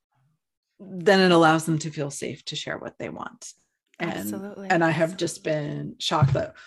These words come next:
Speaker 1: once people get going, I think all of them share a lot <laughs> more than they have expected. Um,
Speaker 2: Absolutely,
Speaker 1: I
Speaker 2: yeah. About it, and
Speaker 1: Yeah.
Speaker 2: 'cause when you establish those,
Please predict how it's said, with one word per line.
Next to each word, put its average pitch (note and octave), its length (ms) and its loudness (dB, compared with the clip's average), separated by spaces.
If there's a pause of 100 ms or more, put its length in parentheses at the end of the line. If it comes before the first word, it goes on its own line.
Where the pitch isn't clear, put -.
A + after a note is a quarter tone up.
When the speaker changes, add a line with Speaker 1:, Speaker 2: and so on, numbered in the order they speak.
(360)
Speaker 1:
once F#3 300 4
people G3 260 4
get F3 200 2
going, G3+ 440 0 (200)
I - 200 -6
think E3+ 180 0
all E3+ 180 8
of D#3 80 2
them D#3+ 120 0
share D#3+ 240 2
a D3+ 60 2
lot D3+ 220 -2
<laughs> - 180 0
more E4 100 8 (260)
than G#3 160 0
they E3 280 -6 (360)
have E3 100 -2
expected. - 600 -8 (340)
Um, A3 80 0
Speaker 2:
Absolutely, G#3+ 720 -6
Speaker 1:
I - 20 -8
Speaker 2:
yeah. A3 380 -8 (960)
About C4 300 2
it, B3 160 0
and B3 280 0
Speaker 1:
Yeah. E3 60 -10
Speaker 2:
'cause B3 200 -4
when B3 200 0
you B3 120 0
establish B3 600 -4
those, G#3 300 -8